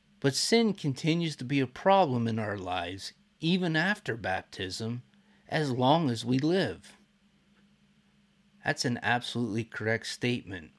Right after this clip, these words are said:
But God's perfect solution has that one covered too. Turn with me, if you will, to First John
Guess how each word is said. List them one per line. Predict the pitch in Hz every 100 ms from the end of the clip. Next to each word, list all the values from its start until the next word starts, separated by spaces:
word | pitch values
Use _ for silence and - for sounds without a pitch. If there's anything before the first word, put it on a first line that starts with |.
| _ _ _ _ _ _ _ _ _ _ -
But | 113 110
God's | 143 165 196 -
perfect | - - 170 - 135 -
solution | - 117 135 139 - - 95 92 - _ _ _
has | - 143 123
that | 127 135
one | 123 113 104
covered | - 101 95 90
too. | - 107 95 82 - _ _ _ _ _ _ _ _ _ _ _ _
Turn | - 220 247 185
with | 143 -
me, | 110 104
if | 98 104
you | 101
will, | 101 107 82 80 - _
to | -
First | 123 - 151 147 -
John | - 131 98 85 85